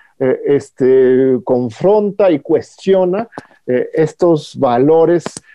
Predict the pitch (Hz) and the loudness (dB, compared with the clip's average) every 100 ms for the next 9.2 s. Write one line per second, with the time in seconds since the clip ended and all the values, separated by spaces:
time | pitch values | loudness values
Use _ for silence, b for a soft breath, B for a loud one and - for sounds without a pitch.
0 | b - 123 123 120 113 113 113 - 123 | b -4 -2 0 0 -2 -2 -8 -8 -4
1 | 117 110 107 110 139 151 156 131 135 147 | -2 -4 -6 -6 -2 0 2 2 2 0
2 | 156 143 123 113 117 139 - 185 143 107 | -2 -4 -6 -6 -6 -6 -2 -4 -2 -6
3 | 104 104 104 - 117 117 139 156 - 101 | -6 -10 -12 -8 -2 0 2 0 -4 -6
4 | 123 151 - 208 202 B B B B 147 | -4 -4 -2 -2 -2 B B B B -6
5 | 156 - 190 - - 120 - - 131 131 | -4 0 0 0 -6 -8 -8 -4 -2 -2
6 | 127 156 156 160 160 160 165 180 170 139 | -2 -2 0 -2 0 0 0 0 -2 -2
7 | 117 151 160 160 - 143 139 113 160 165 | -4 -4 -2 -4 -2 -2 -2 0 -2 -2
8 | 139 123 113 147 147 170 156 127 123 113 | -4 -6 -4 -4 -4 -4 -2 -2 -4 -4
9 | 113 | -4